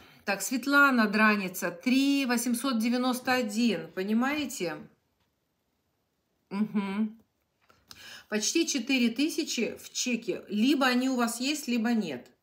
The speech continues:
Как бы это очень приятные деньги. Поэтому мы сегодня говорим за деньги и показываем, насколько они есть в компании Siberian Wellness. Мы как раз обсуждали тоже сегодня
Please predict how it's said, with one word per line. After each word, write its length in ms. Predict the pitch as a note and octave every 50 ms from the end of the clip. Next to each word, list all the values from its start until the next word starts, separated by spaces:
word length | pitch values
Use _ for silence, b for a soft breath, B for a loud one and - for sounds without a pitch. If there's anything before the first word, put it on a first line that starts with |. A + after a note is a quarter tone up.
| _ _
Как 180 | - F#3 F3+ F3
бы 140 | F#3 F#3+
это 600 | F#3 - A3 B3 A#3+ C4 B3 A#3 A3+ G#3+ G#3 G#3 B B B B B B B B _
очень 340 | - C4 C#4+ C#4+ D4 D4 A#3
приятные 540 | B3 A#3 A3+ A3+ A#3 A#3+ A#3+ A#3+ A3+ A#3 A3+
деньги. 520 | F#3+ F3 F#3 E3 D#3 D#3 C#3+ C#3 C#3+ - - _ B B B B B B B B B B B _
Поэтому 840 | - G#3 G#3 G3+ - A3 A3 G#3+ G#3+ G#3+ G#3+ G#3+ G#3 G#3 G#3+ G#3+ G#3+
мы 260 | G#3+ A#3 C4+ C4 A#3+
сегодня 380 | - - B3+ A#3+ B3+ A3+ A3+ G#3+
говорим 300 | G#3+ A3 A3 A3 A3+ G3+
за 280 | F#3+ F#3+ A#3 A#3+ A#3
деньги 500 | G#3 F#3 F#3+ A#3+ C#4+ E4+ F4+ E4+ C4 A3
и 200 | G3 - - A3+
показываем, 720 | A3 A#3 A#3+ A#3+ A#3+ C#4 C#4 B3+ A#3 G3 G3+ F#3 F3+ F3+
насколько 640 | F#3 F#3+ G3 F#3+ - - B3+ C4 B3+ A#3+ B3 - E3+ F#2
они 220 | F3+ F#3+ F#3+ F#3
есть 480 | F#3+ F#3 F#3 G#3+ B3+ C#4+ D#4+ D4+ - -
в 60 | -
компании 440 | G#3+ G3+ G3 G#3 G#3 G#3+ A3+ A3 G#3
Siberian 640 | G#3+ - F#3 E3+ E3+ F3 F#3 F3+ F3 F3 E3+ E3+
Wellness. 420 | E3 E3 D#3+ D#3 D3+ D3+ D3+ - -
Мы 160 | A3 A#3+ A#3+
как 180 | - A3+ A3 A3
раз 300 | G#3+ G#3+ G#3+ G#3 - G3
обсуждали 580 | F#3 F#3+ - - G3+ F#3+ F#3 F#3+ G3 F#3 E3+ E3
тоже 320 | D#3+ - F3 E3+ E3+ D#3
сегодня 1040 | D3 - - E3+ E3 E3 E3 D#3+ D#3 D3 D#3 D#3 D3+ D3+ D3 D3 D3 D3 D3 D3